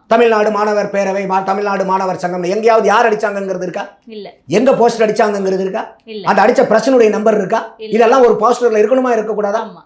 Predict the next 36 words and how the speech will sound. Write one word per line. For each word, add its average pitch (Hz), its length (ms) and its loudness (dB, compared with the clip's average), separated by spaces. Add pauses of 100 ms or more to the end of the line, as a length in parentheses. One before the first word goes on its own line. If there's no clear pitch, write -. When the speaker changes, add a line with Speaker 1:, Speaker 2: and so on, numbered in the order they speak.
Speaker 1:
அது - 200 -2
சட்டதிட்டம். 220 540 0 (480)
அப்ப 240 220 -2
இதெல்லாம் 269 400 2
வதந்தி 254 300 0
ஒட்டின, 233 400 -2
இது 208 160 -6
பல 240 220 2
வீடியோல 262 360 2
வந்துச்சா 233 220 0
இல்லையா? 226 260 -4 (520)
யாரு 247 380 2
ஒட்ட 226 180 -6
சொன்னாங்கங்கிறது 233 680 -2
பதில் 226 240 -2
சொன்ன 254 260 0
ஆட்கள்லாம் 240 320 0
வீடியோல 233 240 2
இருக்காங்களா 226 400 -4
இல்லையா? 220 240 -2
Speaker 2:
கண்டிப்பா. 233 460 -8
Speaker 1:
அப்ப 220 100 2
அவங்க 262 240 2
மேலலாம் 254 280 0
இந்த 240 140 0
வதந்தி 233 320 0
பரப்புறதுக்கு 214 340 -2
இன்னைக்கு 240 220 0
வரைக்கும் 233 260 0
ஏதாவது 220 220 -4
நடவடிக்கை 208 380 -8
எடுத்திருக்கீங்களா? 180 440 -12 (600)
Speaker 2:
இல்ல. 214 180 -20
Speaker 1:
இதெல்லாம் 254 300 4
வதந்தி 226 220 0
இல்லையா? 185 480 -4